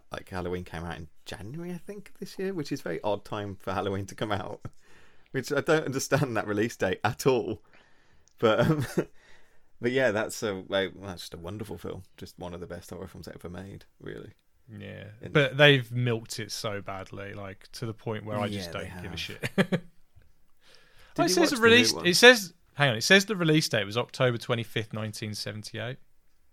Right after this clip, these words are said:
Speaker 2: So
Speaker 1: No,
Speaker 2: maybe it
Speaker 1: okay,
Speaker 2: was.
Speaker 1: I don't know what I've read.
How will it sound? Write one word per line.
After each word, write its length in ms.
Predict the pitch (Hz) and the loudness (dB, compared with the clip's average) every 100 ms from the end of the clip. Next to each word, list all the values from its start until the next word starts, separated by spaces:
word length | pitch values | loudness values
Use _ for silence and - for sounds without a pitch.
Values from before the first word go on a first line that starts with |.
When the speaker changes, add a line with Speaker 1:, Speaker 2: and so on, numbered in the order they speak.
| - _ _ _ _ _ _ _ _ _ | -20 _ _ _ _ _ _ _ _ _
Speaker 2:
So 160 | - | -8
Speaker 1:
No, 100 | 107 - - | -8 -8 -10
Speaker 2:
maybe 160 | 113 113 | -10 -8
it 60 | |
Speaker 1:
okay, 80 | 92 | -8
Speaker 2:
was. 80 | 85 | -6
Speaker 1:
I 60 | |
don't 100 | 92 | -6
know 80 | 98 | -6
what 100 | 82 | -4
I've 200 | 87 87 | -6 -6
read. 240 | 85 80 | -10 -12